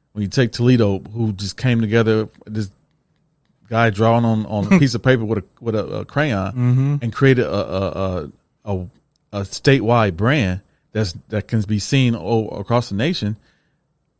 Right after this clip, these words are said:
Speaker 1: that's, that's the
Speaker 2: That's what,
Speaker 1: four one nine
Speaker 2: yeah,
Speaker 1: grind.
Speaker 2: that's what it's
Speaker 1: Yeah.
Speaker 2: about.
Speaker 1: That's the definition.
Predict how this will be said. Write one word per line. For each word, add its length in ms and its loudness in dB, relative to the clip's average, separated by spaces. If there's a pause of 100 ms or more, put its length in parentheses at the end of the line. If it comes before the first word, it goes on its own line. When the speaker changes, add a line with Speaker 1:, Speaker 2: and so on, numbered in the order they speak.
(580)
Speaker 1:
that's, 240 -2
that's 320 -2 (140)
the 80 -8
Speaker 2:
That's 80 -12
what, 100 2
Speaker 1:
four 80 4
one 100 2
nine 200 2
Speaker 2:
yeah, 40 2
Speaker 1:
grind. 240 0
Speaker 2:
that's 140 -4
what 100 -2
it's 120 -2
Speaker 1:
Yeah. 60 -2
Speaker 2:
about. 280 -6
Speaker 1:
That's 160 -4
the 60 -4
definition. 640 -2